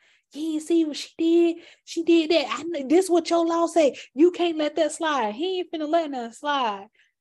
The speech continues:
His law is his law. And you better know that the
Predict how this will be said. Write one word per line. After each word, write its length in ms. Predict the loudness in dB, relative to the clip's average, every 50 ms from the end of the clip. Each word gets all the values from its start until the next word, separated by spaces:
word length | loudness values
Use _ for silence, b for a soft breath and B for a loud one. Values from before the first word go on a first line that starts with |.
| _ _ _ _ _ _ _ _ _ _ _ _ _ _ _ -6
His 180 | -6 -6 -4 -2
law 340 | 0 0 2 2 2 2 0
is 100 | -2 -4
his 220 | -8 -12 -12 -10
law. 500 | -8 -4 0 0 0 0 -2 -6 -12 -16 _ _ _ -14
And 120 | -12 -10
you 80 | -8 -2
better 300 | -2 0 0 0 0 -2
know 240 | -2 -2 -2 -2
that 160 | -2 -4 -6 -8
the 100 | -10